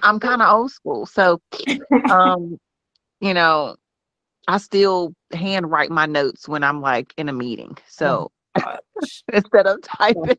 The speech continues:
Speaker 2: That's
Speaker 1: stuff,
Speaker 2: you
Speaker 1: I have to write it. I have notepads and
Speaker 2: You need to
Speaker 1: notebooks and
Speaker 2: graduate.
Speaker 1: stuff. Right.
Speaker 2: <laughs>
Speaker 1: And I still have an Android. So, um, I'm kinda old fashioned, I guess you could say. But yeah, I like that, that scruffy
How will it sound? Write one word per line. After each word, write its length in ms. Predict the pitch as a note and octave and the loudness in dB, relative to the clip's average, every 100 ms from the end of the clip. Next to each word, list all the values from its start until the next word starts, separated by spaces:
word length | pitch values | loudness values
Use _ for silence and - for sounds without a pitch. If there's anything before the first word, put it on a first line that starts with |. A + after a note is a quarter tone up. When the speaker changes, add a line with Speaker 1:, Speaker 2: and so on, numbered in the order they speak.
| - | -4
Speaker 2:
That's 120 | - F#3+ | -4 -2
Speaker 1:
stuff, 160 | F3 | -2
Speaker 2:
you 260 | F3+ E3 D#3+ A3 | -2 -6 -4 -4
Speaker 1:
I 40 | |
have 120 | B3 | 2
to 120 | B3 | 2
write 240 | G#3+ G3 F3+ | 4 2 2
it. 120 | E3+ | -2
I 80 | F#3 | -2
have 120 | G3+ | -2
notepads 680 | F3+ D#3+ - B2 - - C#3 | -4 -6 -6 -8 -8 -10 -12
and 320 | C#3+ C#3+ A#2 - | -12 -12 -14 -2
Speaker 2:
You 100 | F#3 | 0
need 140 | F3+ | 0
to 100 | E3 | -2
Speaker 1:
notebooks 60 | - | -2
and 120 | D#3 - | -6 -6
Speaker 2:
graduate. 380 | D#3 D#3 E3+ - _ _ _ - - _ - | -6 -4 -6 -10 _ _ _ -20 -20 _ -4
Speaker 1:
stuff. 140 | A3+ | 2
Right. 260 | C4 A#4 - - - _ - D4+ - E4 D4+ - | 4 4 0 -6 -6 _ -8 -8 0 2 2 0
Speaker 2:
<laughs> 240 | C#4 D#4 _ _ _ _ _ _ _ _ _ _ C4 | 0 0 _ _ _ _ _ _ _ _ _ _ -2
Speaker 1:
And 140 | A#3+ | 2
I 100 | B3+ | 0
still 260 | - B3 A3 | 0 0 4
have 200 | G#3 G3+ | 2 2
an 80 | |
Android. 600 | G3+ F#3+ G3 F3+ - - | -10 -12 -10 -10 -12 -12
So, 260 | - F3+ D3+ - - - - | -6 -4 -4 -6 -20 -18 -4
um, 640 | G3 F#3+ F#3 F3+ E3 D3+ _ _ _ _ _ _ _ _ _ _ _ - | 2 2 2 0 -4 -14 _ _ _ _ _ _ _ _ _ _ _ -6
I'm 120 | F#3 F#3+ | -6 -4
kinda 280 | A3+ G#3 | -4 -2
old 220 | G3 G3 - | -2 -4 -6
fashioned, 360 | G3+ G3+ - | -8 -8 -12
I 60 | G3+ | -12
guess 260 | F#3+ G3 | -10 -10
you 80 | G#3+ | -8
could 160 | E3+ - | -8 -6
say. 160 | D#3 D#3 | -4 0
But 240 | D3+ D3+ | 2 2
yeah, 160 | F3 E3 | 2 2
I 60 | |
like 320 | F3 F3+ F#3+ - | 2 0 -2 -4
that, 320 | F3 D#3 - | -2 -4 -4
that 140 | E3 - | -6 -6
scruffy 920 | - E3+ D#3+ - D3 D3 C#3+ C#3 | -4 -2 -2 -2 -6 -4 -6 -8